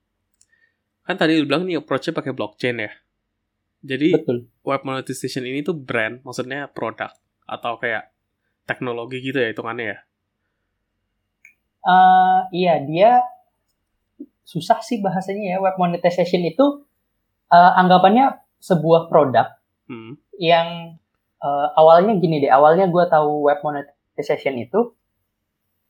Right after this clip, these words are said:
Speaker 2: dari Devto. Di Devto itu pernah ada hackathon. Gimana caranya kita menciptakan, eh, internet yang lebih baik? Temanya satu, web monetization.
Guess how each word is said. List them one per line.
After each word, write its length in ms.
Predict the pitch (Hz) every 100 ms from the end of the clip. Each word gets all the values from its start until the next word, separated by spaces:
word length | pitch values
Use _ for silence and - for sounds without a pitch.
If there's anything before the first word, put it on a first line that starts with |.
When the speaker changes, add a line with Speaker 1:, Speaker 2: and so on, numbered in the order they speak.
| _ -
Speaker 2:
dari 800 | 147 160 160 160 160 160 160 151
Devto. 540 | 147 151 151 - - _
Di 220 | - 165
Devto 260 | 156 156 156 156
itu 160 | 233
pernah 240 | - 175 156
ada 100 | 147
hackathon. 600 | 151 - - 127 156 180 _ _ _ _ _ _ _ _ _ _ _
Gimana 460 | 151 185 190 214 254
caranya 540 | 185 151 135 170 226 _ _ _ _ _ _ _ _
kita 480 | 165 160 226 240 - - _
menciptakan, 800 | 175 180 - 160 170 170 165 175 _ _ - - _ _
eh, 360 | 165 156 151 151
internet 380 | 175 175 165 175 180
yang 80 | 165
lebih 220 | 147 160
baik? 320 | 139 127 170 _ _ _ _ _ _ _ _ _ _
Temanya 460 | - 156 147 160 220
satu, 400 | 156 - 226 - -
web 140 | 151
monetization. 720 | 156 147 156 185 180 156 120